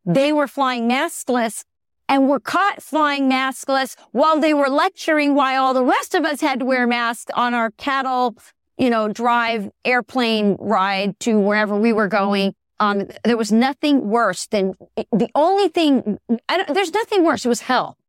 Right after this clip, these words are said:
to travel during covid with a mask, um, and all the weird rules that made no sense. Anyway, uh, I, I'm, I'm with the lady just because, but I, I have to say, I wish she hadn't melted down. And somebody else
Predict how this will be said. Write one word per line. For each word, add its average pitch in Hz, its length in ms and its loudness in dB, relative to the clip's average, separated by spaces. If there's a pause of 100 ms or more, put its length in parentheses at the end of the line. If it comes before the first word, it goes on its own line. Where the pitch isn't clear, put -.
(180)
to 277 100 2
travel 262 460 -2
during 277 400 0 (100)
covid 233 460 0 (340)
with 285 240 0
a 339 60 4
mask, 240 580 0 (420)
um, 214 380 2 (100)
and 240 160 0
all 226 220 0
the 247 120 2
weird 277 340 2
rules 254 500 2
that 226 140 -2
made 226 200 0
no 240 160 0
sense. 214 360 -2 (100)
Anyway, 196 380 -2 (360)
uh, 220 180 0 (120)
I, 254 140 -4 (160)
I'm, 330 380 0
I'm 320 220 -2
with 359 180 -4
the 339 100 0
lady 285 580 0 (400)
just 254 260 -4
because, 233 560 -2
but 233 200 -2
I, 240 140 -2
I 254 80 -2
have 269 200 -2
to - 80 -18
say, 254 140 -2
I 208 80 2
wish 226 200 0
she 247 180 -2
hadn't 208 280 -4
melted 180 360 -2
down. 120 300 -4 (680)
And 220 180 0
somebody 254 380 0
else 208 320 -2